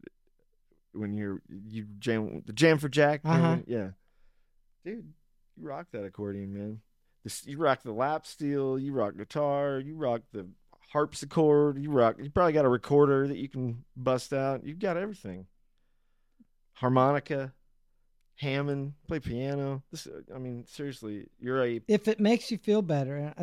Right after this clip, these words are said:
Speaker 2: this is what I tell people so they do feel better. Like, I can't play fiddle or any of the horns or
Speaker 1: Yeah, well,
Speaker 2: So
Speaker 1: I, it's not about feeling better. It's just,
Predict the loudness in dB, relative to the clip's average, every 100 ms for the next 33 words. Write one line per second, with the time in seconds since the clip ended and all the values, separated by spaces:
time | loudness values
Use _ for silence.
0 | 2 4 4 2 2 0 0 -2 -4 -4
1 | -4 -4 _ 0 0 0 -4 -4 -6 -10
2 | _ _ _ -2 2 2 2 -2 0 -4
3 | 0 2 4 2 2 0 -2 -2 -2 -2
4 | -4 -6 -4 0 0 -2 -4 -6 -10 -10
5 | _ _ -4 -2 -2 -6 -8 -6 -6 -10
6 | -16 -14 -8 0 0 0 -4 -6 -2 -2
7 | -2 -4 -10 -10 -10 -6 -6 -6 -8 -10
8 | -12 -12